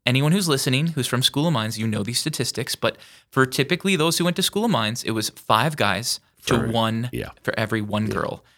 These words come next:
Speaker 1: And some of those one girls looked like guys. So you did your best
Speaker 2: <sighs>
Speaker 1: to go to the Newman Center to find a good <laughs> Catholic woman that you hoped that you could possibly, um, get married to.
Speaker 2: Sure.
Speaker 1: Um, so I'd go out there, I'd pray, I'd spend time with that group,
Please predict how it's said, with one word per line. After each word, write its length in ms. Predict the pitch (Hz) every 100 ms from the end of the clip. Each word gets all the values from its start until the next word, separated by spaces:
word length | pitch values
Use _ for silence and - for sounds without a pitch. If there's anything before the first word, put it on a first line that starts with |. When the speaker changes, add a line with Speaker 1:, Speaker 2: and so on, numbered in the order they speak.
| _ -
Speaker 1:
And 120 | 107
some 180 | 107 101
of 80 |
those 180 | 104 110
one 180 | 104 107
girls 280 | 98 95 -
looked 220 | - -
like 140 | -
guys. 340 | 80 65 - - - -
So 220 | - 175
you 120 | 151
did 200 | 156 247
your 100 | 247
best 380 | 147 120 127 -
Speaker 2:
<sighs> 120 | 139
Speaker 1:
to 400 | - 139 135 151
go 380 | 139 117 110 131
to 140 | 151
the 80 | 165
Newman 280 | 180 127 113
Center 300 | - 107 120
to 120 | 143
find 320 | 139 107 110
a 40 | 131
good 560 | - 127 160 277 240 -
<laughs> 0 |
Catholic 540 | - 151 196 208 -
woman 440 | 123 113 110 147 156 - - -
that 100 | 113
you 120 | 127
hoped 340 | 120 113 -
that 280 | 110 110 - -
you 140 | 107
could 220 | 113 110 - _ -
possibly, 680 | 120 190 - 120 120 156 170 _ _ -
um, 160 | 120
get 220 | 139 165
married 280 | 269 285 180
to. 120 | - -
Speaker 2:
Sure. 280 | - 80 - _ _ -
Speaker 1:
Um, 220 | 117 120
so 160 | 123 170
I'd 140 | 214
go 80 | 214
out 240 | 190 190
there, 360 | 180 170 170 170 _ _ _
I'd 220 | 113 113 -
pray, 300 | 123 117 120
I'd 100 | 113
spend 220 | - 117
time 180 | - 107
with 100 | 107
that 140 | 101
group, 300 | - 107 104